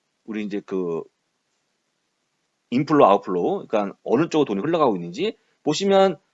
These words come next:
그 우리가 알고 있는 주식 쪽은 계속 자금이 빠져나가요. 이 연두색 계속 빠져나가잖아요. 확 빠져나가죠. 그리고 또, 어, 우리가 알고 있는,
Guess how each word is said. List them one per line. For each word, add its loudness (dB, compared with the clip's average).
그 0
우리가 4
알고 6
있는 -2
주식 -8
쪽은 0
계속 -10
자금이 -4
빠져나가요. -4
이 -10
연두색 -8
계속 -16
빠져나가잖아요. -4
확 -20
빠져나가죠. -4
그리고 -8
또, 2
어, 0
우리가 6
알고 8
있는, 0